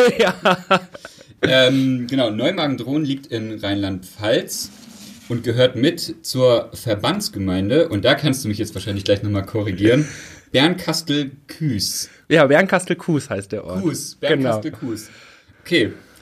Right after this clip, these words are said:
Speaker 2: ähm, und ich hab mal nachgeguckt, zweitausendachtzehn lebten da zweitausendzweihundertsechsundfünfzig Menschen.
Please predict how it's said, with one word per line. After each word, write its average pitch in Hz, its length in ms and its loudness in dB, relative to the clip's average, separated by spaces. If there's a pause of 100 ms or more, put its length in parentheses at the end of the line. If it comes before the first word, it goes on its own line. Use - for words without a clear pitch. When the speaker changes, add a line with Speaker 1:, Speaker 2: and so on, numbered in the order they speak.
(140)
Speaker 2:
ähm, 123 280 6
und 117 60 -2
ich 120 100 -4
hab 156 80 -6
mal 139 100 0
nachgeguckt, 160 560 0 (160)
zweitausendachtzehn 151 760 0
lebten 120 360 -2
da 117 120 2
zweitausendzweihundertsechsundfünfzig 117 1800 0
Menschen. 92 520 -2